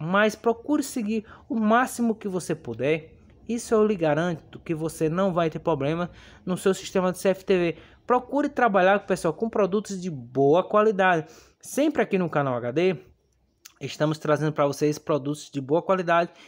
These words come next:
E hoje estamos trazendo essa novidade aqui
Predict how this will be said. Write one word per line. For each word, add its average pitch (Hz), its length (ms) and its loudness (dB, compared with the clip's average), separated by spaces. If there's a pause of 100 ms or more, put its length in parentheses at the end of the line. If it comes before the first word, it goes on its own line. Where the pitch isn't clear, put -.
(140)
E 139 120 -2
hoje 190 240 4
estamos 220 320 -2
trazendo 180 360 0
essa 196 200 -4
novidade 160 580 0
aqui 156 340 -6